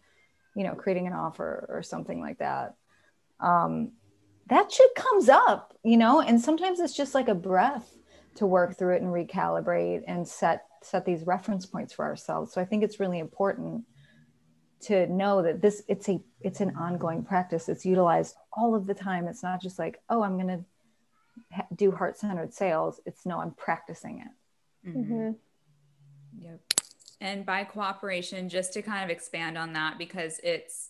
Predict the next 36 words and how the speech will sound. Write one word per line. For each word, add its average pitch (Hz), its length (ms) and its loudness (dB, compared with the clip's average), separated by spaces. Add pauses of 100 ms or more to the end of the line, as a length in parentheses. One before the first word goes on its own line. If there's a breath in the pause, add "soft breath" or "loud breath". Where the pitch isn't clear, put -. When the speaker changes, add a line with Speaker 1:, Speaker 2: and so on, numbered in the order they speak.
Speaker 1:
Yeah. - 400 -20 (300)
Speaker 2:
it's 180 380 -8 (760)
maybe 220 380 0
a 190 100 4
term 202 400 -2
used 196 380 -2
in 185 80 -4
a 180 80 -2
way 175 240 2
that 170 200 -4
isn't 175 460 -6
the 180 60 -2
most 170 320 -6
intuitive. 175 560 0
Like, 190 180 0
do 196 80 -4
you 202 220 0
mean 208 380 -2
that 180 340 4 (500 soft breath)
you 180 320 -6
are 170 600 0 (1080)
in 226 200 -2
cooperation 196 680 -2
and 175 140 -6
that 170 140 -4
you 175 240 -8
are, 160 400 -2
like, 156 420 -6 (400)
accepting 202 540 -6
and 175 160 -8
paying 180 240 -8
attention 170 480 -12
to 160 400 -10
and 175 240 -10
working 175 520 -4
with 175 440 -4